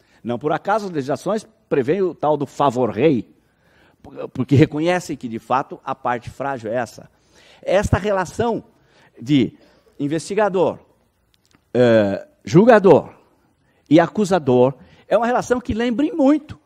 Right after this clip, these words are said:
os processos de tipo inquisitivo típicos da Idade Média,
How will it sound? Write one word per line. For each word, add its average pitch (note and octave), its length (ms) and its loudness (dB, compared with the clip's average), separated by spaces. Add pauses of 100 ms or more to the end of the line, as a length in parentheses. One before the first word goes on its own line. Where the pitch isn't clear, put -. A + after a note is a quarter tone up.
(180)
os F#3+ 140 -12
processos G#3+ 420 -6
de A3+ 80 -14
tipo G3 280 -14
inquisitivo F3 520 -14
típicos F#3 480 -14
da G#3+ 140 -8
Idade G#3 240 -10
Média, F3+ 360 -10